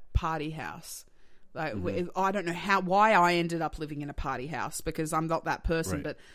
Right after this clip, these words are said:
Speaker 1: my first year at university, I lived with Zach Ruane and Sam Lingham.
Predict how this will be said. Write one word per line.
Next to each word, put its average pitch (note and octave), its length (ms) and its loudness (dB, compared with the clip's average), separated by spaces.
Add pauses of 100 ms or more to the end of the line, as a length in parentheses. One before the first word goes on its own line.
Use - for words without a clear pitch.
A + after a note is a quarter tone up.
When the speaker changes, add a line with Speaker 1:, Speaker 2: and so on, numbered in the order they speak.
(140)
Speaker 1:
my F3+ 120 0
first F#3+ 440 -4
year E3+ 160 -2
at D#3 80 -4
university, D3+ 560 -4
I D3 120 -2
lived D#3+ 340 -2
with D3+ 160 -2
Zach D#3 300 -4
Ruane D3+ 600 0
and D3+ 160 -4
Sam D3+ 320 -2
Lingham. D3+ 380 -2